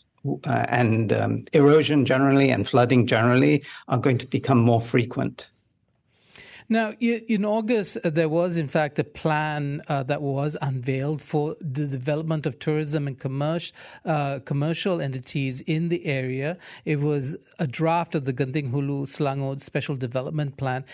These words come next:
Speaker 2: It's been opposed by several groups, including the Association for the Protection of Natural Heritage of Malaysia, or peka. Uh, they're calling for the Selangor state government to purchase all the privately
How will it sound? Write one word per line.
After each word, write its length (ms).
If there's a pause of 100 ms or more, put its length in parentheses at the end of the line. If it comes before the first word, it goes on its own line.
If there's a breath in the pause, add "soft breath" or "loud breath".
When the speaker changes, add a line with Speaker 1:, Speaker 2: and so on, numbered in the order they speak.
(140 loud breath)
Speaker 2:
It's 180
been 220
opposed 400
by 100
several 320
groups, 320
including 380
the 80
Association 640 (220 loud breath)
for 80
the 80
Protection 420
of 100
Natural 380
Heritage 760 (280 loud breath)
of 180
Malaysia, 280
or 60
peka. 580 (300 loud breath)
Uh, 360
they're 200
calling 380
for 140
the 80
Selangor 360
state 240
government 300
to 60
purchase 420
all 80
the 80
privately 380